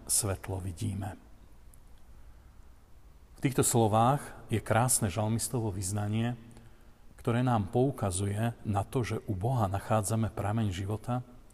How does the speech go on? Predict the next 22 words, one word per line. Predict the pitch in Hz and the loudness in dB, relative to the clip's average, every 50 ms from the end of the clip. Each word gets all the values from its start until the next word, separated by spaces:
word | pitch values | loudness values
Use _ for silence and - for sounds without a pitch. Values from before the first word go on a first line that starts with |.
| - - - - - - - - - - - | -20 -20 -20 -20 -20 -20 -20 -20 -12 -8 -4
a | 98 | -2
v | 95 110 | 0 2
jeho | 107 104 | 2 2
svetle | 98 - - - 98 95 95 - - 117 110 120 131 131 - - - - - - - - - - | 2 2 0 0 0 -2 -2 -4 -4 -2 0 -2 -2 -4 -6 -12 -20 -20 -20 -20 -18 -8 -4 -4
môžeme | 107 101 107 113 107 101 | -2 0 0 0 0 0
vidieť | 92 98 113 107 95 110 110 107 - - | 0 -2 -2 -2 0 -2 -2 -2 -2 -4
svetlo | - - 101 104 117 - - - 101 101 98 - - | -4 -4 -4 -4 -6 -6 -6 -8 -8 -8 -8 -10 -10
pre | - 101 104 | -10 -8 -8
svoj | - - - 110 104 95 | -6 -4 -4 -4 -4 -4
vlastný | 95 98 101 101 - - - - 113 101 98 85 | -4 -4 -2 -2 -2 -2 0 0 0 0 0 0
život. | 92 104 92 90 92 98 - - - - - - - - - - - - - - - - - - - - - - - - - - - - - - - - - - - | -2 -2 -4 -4 -6 -10 -12 -14 -18 -20 -20 -20 -20 -20 -20 -20 -20 -20 -20 -20 -20 -20 -20 -20 -20 -20 -20 -20 -20 -20 -20 -20 -20 -20 -20 -20 -20 -20 -20 -14 -2
Žalmistové | - 104 117 131 151 151 - - 180 160 139 | 4 6 8 8 8 6 4 4 4 4 4
slová | - - 156 160 151 143 113 | 4 4 4 4 4 4 6
majú | 110 117 117 120 117 110 | 6 6 6 6 4 2
pre | - - 110 127 135 | 2 0 0 2 2
mňa | 135 131 127 120 113 110 | 4 4 4 4 4 2
veľmi | 104 113 123 123 117 | 2 2 4 4 4
zvláštny | 101 90 101 104 113 123 120 - - - 120 110 98 | 2 2 2 2 2 2 2 0 2 2 2 2 2
význam, | 101 107 107 107 110 98 90 95 - - 104 - - - - - - - - - - - - - - - - | 2 0 2 2 2 0 0 -2 -4 -6 -8 -10 -12 -16 -20 -20 -20 -20 -20 -20 -20 -20 -20 -20 -20 -12 -8
pretože | - 95 - 120 101 101 - | -6 0 2 2 2 2 2
prostredníctvom | - 113 - - - 120 110 110 123 120 - - 120 110 98 98 | 2 2 4 4 6 6 6 6 4 4 2 2 2 2 2 2
nich | 101 110 123 120 | 2 2 2 2